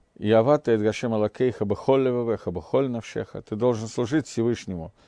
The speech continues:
всей своей душой, всеми душами, и Йецер Готов, и Йецер Гора, и должен полностью подчинить себе Йецер Гору. И какие-то отрицательные качества, которые есть у человека,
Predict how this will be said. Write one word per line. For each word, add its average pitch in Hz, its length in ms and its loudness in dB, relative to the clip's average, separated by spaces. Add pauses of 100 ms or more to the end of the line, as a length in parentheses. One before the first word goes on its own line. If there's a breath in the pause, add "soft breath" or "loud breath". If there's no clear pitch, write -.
(140 soft breath)
всей 143 280 0
своей 123 280 0
душой, 110 520 -2
всеми 135 400 -2
душами, 107 520 -8
и 87 60 -8
Йецер 101 320 -2
Готов, 110 320 -2
и 98 60 -6
Йецер 87 300 -6
Гора, 113 300 -2 (640 loud breath)
и 120 160 -2
должен 139 400 2
полностью 127 500 2
подчинить 127 580 -2
себе 95 280 -2
Йецер 98 260 -2
Гору. 139 340 0 (760 soft breath)
И 117 580 0
какие-то 131 460 2
отрицательные 117 720 0
качества, - 480 0
которые 107 360 -4
есть 107 220 -6
у 90 40 -16
человека, 92 680 -8